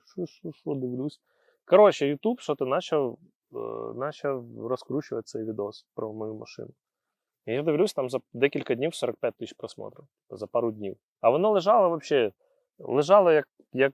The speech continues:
этот, як, як сервант новогодній, нікому не надо. Лежало, пилилось. Нікому вообще не, не, не треба було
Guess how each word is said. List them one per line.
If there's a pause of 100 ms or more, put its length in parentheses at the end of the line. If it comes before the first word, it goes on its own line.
этот,
як, (120)
як
сервант
новогодній,
нікому
не
надо.
Лежало,
пилилось. (240)
Нікому
вообще
не,
не,
не
треба
було